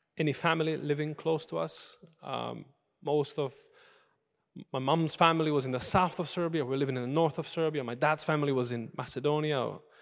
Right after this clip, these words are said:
North Macedonia, to be politically correct. So, so the only choice really for me was to be in the nursery because my parents had to work. Now, now, wha-, uh, one thing you need to understand about, uh, Serbia at the time, we're talking about the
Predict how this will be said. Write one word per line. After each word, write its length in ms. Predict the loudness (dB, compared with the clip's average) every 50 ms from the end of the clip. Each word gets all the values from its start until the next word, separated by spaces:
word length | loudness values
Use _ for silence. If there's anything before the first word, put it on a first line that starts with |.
| -20 -20 -20 _ _ 4
North 340 | 8 10 10 10 8 6 2
Macedonia, 580 | 0 2 2 0 0 0 0 0 0 -2 -4 -4
to 120 | -6 -6
be 160 | -4 -4 -4 -4 -8 -10 _ -2
politically 420 | -2 -2 -2 -2 -6 -6 -6 -8
correct. 420 | -6 -2 0 0 0 0 -2 -6 -14 -18 -18 -18 -8 0
So, 320 | 4 6 8 8 8 6
so 240 | 4 2 4 4 2
the 180 | 2 6 8 10
only 220 | 10 10 8 6
choice 360 | 2 2 2 4 4 2 2
really 180 | 2 0 0 0
for 140 | 0 -2 -2
me 160 | 0 0 0
was 200 | 0 0 -2 -4
to 100 | -4 -6
be 240 | -6 -4 -4 -2 -4
in 100 | -4 -4
the 100 | -6 -4
nursery 500 | -2 -2 0 0 -2 -4 -6 -8 -10 -10 _ _ _ _ _ -20 -20 _ _ _ _ _ _
because 240 | -14 -10 -8 -8 -6
my 120 | -6 -6 -2
parents 400 | 2 4 4 4 4 2 0 -2
had 200 | -2 -2 -2 -2
to 100 | 0 4
work. 200 | 6 6 6 6
Now, 120 | 2 0 -2 -4 -12 -18 -8 2 4
now, 80 | 6 6
wha-, 400 | 6 6 2 2 0 -4 -2 0 4
uh, 40 | 8
one 180 | 8 8 8
thing 220 | 6 6 6 6 8
you 60 | 8
need 160 | 6 6 6
to 80 | 6 4
understand 500 | 4 2 2 0 2 4 4 6 4 4
about, 360 | 6 6 6 6 4 2 0
uh, 180 | 0 0 0 0
Serbia 460 | 0 4 6 8 8 8 8 4 2
at 160 | 2 -2 -2
the 80 | -6 -4
time, 420 | 2 6 6 8 8 6 4 0
we're 60 | -2
talking 260 | 0 0 0 0 0
about 240 | 0 0 0 -2 -2
the 140 | -4 -8